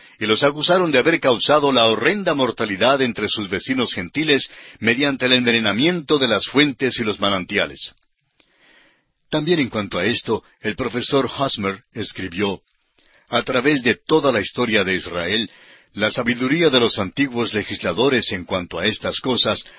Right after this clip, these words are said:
ha sido demostrada de una manera muy notable. En tiempos de pestilencia, los judíos han sufrido muchísimo menos que otros. En cuanto a la longevidad y la salud en general,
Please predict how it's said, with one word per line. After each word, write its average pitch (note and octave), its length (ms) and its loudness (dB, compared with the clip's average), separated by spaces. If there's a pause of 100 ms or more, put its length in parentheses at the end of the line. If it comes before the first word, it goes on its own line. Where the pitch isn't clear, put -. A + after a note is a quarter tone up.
(120)
ha C3 140 2
sido E3 220 2
demostrada B2 680 2
de A#2 100 0
una C#3 140 0
manera B2 340 2
muy D3+ 260 -2
notable. E2+ 520 -4 (800)
En D#3 160 0
tiempos D#3 340 0
de B2 120 2
pestilencia, G#2+ 760 0 (240)
los B2 220 0
judíos C#3+ 400 2
han C#3+ 140 2
sufrido C#3 440 0
muchísimo E3 640 0
menos F3 400 0
que G2 120 -4
otros. F#2 480 -6 (640)
En C3 160 -2
cuanto F3 320 -2
a A#2 60 2
la A2+ 100 2
longevidad A2 800 0
y G#2+ 80 -4
la F#2+ 160 0
salud A#2+ 340 -2
en C3 100 0
general, F2 520 -6